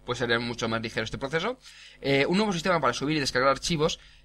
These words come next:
eh, que lo hace completamente independiente del sistema. Antes lo que hacía es que tenías que, mm, abrías una especie como de mini navegador dentro de tu móvil y había algunos terminales que, pues, que tenían problemitas. Entonces ahora tiene un sistema propio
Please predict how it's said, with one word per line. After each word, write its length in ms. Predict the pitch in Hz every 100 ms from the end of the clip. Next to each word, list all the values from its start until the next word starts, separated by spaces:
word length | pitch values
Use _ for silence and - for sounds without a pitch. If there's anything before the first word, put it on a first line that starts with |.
| -
eh, 340 | 127 123 123 -
que 80 |
lo 60 | 135
hace 180 | 139 143
completamente 480 | 135 120 143 135 135
independiente 340 | 127 110 110
del 80 | 107
sistema. 320 | 107 123 107
Antes 300 | 95 120 131
lo 200 | 127 123
que 80 | 120
hacía 360 | 120 - 135 135
es 140 | 131
que 160 | - 123
tenías 320 | 113 113 120
que, 480 | - 120 113 110 104
mm, 340 | 98 - - -
abrías 260 | 113 120
una 100 | 120
especie 180 | 113 123
como 180 | 123 117
de 120 | 110
mini 200 | 110 110
navegador 540 | 107 104 107 110 120
dentro 240 | 117 110 117
de 80 | 113
tu 260 | 117 113
móvil 300 | 120 127 131
y 140 | 127 113
había 160 | 110
algunos 240 | 104 110 107
terminales 400 | 110 104 107 113
que, 100 | 110
pues, 120 | 107
que 60 |
tenían 220 | 107 101 101
problemitas. 400 | 101 98 98 101
Entonces 240 | 104 110
ahora 140 | 113
tiene 160 | 117 117
un 80 | 110
sistema 360 | - 147 139 -
propio 360 | 175 170 196